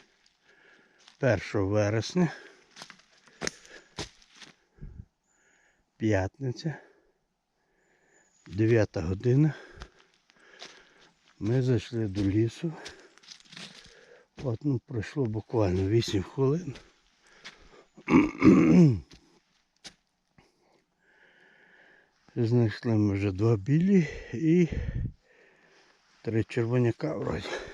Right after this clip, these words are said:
Надіюся, сьогодні ми лицем в болото не вдаримо.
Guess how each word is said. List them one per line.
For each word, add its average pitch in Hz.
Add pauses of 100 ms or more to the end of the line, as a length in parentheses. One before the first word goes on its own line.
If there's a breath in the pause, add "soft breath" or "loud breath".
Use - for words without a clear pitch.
(1800 loud breath)
Надіюся, 123 (1600 loud breath)
сьогодні 113
ми 110
лицем 101 (1300 loud breath)
в 110
болото 113
не 95
вдаримо. 101